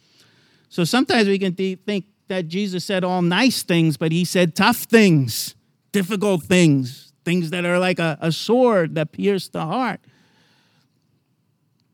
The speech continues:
But it's all for the sake of his goodness. So anytime we're hearing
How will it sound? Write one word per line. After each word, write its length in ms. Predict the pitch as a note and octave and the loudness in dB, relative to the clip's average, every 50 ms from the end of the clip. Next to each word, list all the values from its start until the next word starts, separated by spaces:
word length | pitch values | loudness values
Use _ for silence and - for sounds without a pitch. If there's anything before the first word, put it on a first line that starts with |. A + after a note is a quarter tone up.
| _ _ _ _ _ _ _ _ _ _ _ - _ _ - | _ _ _ _ _ _ _ _ _ _ _ -20 _ _ -6
But 140 | D3+ E3+ | -2 0
it's 180 | F#3+ F3 - - | 0 0 0 0
all 260 | - A3+ A3+ G#3 G3+ F#3+ | 0 0 0 0 0 -2
for 180 | - - G3 | -2 -2 -2
the 100 | F3+ F3+ | -2 0
sake 640 | D3+ - - - G3 F#3+ F#3+ F3+ - _ _ - - _ _ _ _ _ _ _ _ _ _ - | -2 -2 -4 -2 -2 -2 -2 -2 -4 _ _ -20 -20 _ _ _ _ _ _ _ _ _ _ -4
of 180 | D#3+ E3 D3+ | -2 -2 0
his 180 | D#3 D#3+ C#3+ B2 | 0 0 0 -2
goodness. 420 | C3 C#3 E3 E3+ D3+ C#3+ C#3+ C3 | -2 0 0 2 2 2 0 0
So 100 | - D#3 | 0 -2
anytime 520 | D3 E3 G3+ A#3 A#3+ A#3 - C4 A3 F#3+ F#3 | -2 0 0 0 -2 0 -2 -2 0 0 0
we're 120 | F3 E3+ | 0 2
hearing 760 | E3 D3+ D3 E3 F3 G3 G3 G3 F#3 E3+ D#3 D3 D3 C#3+ C3+ | 2 4 4 4 6 6 6 6 6 6 6 6 4 4 0